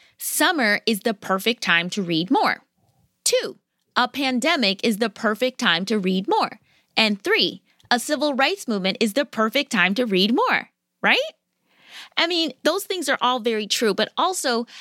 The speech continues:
I have a new motto, and that is that education leads to empathy, which leads to action. I think I'm gonna create the hashtag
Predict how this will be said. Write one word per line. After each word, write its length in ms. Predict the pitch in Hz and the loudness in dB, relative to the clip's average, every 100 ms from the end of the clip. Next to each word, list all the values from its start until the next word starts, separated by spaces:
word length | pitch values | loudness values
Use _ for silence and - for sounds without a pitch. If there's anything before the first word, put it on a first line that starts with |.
| - | -4
I 60 | 359 | -2
have 300 | 440 523 403 | 0 0 2
a 40 | |
new 180 | 294 285 | 4 6
motto, 520 | 240 196 170 90 - 233 - - - | 6 6 4 0 -4 -14 -20 -6 0
and 180 | 254 | 2
that 200 | 294 392 - | 4 2 0
is 460 | 233 202 202 208 - | 2 4 2 0 -2
that 340 | 190 190 - - | 2 2 0 -2
education 960 | 240 277 415 403 247 240 240 226 226 - | -2 0 -2 0 0 0 2 2 2 0
leads 360 | 196 220 240 - | 2 2 2 2
to 420 | 294 262 269 269 - _ | 2 2 2 -2 -6 _
empathy, 640 | 202 220 202 208 196 190 196 | -2 0 -2 2 2 2 0
which 200 | - 208 | -2 -2
leads 300 | 196 208 180 | 2 0 2
to 180 | 202 - | 0 2
action. 400 | 165 175 - - - | 2 2 -4 -8 -4
I 60 | 214 | -2
think 180 | 240 | 0
I'm 60 | 285 | 0
gonna 160 | 294 277 | 0 0
create 300 | 247 233 196 | 0 0 0
the 60 | |
hashtag 640 | 196 180 185 - 143 127 | 2 2 2 -2 -4 -4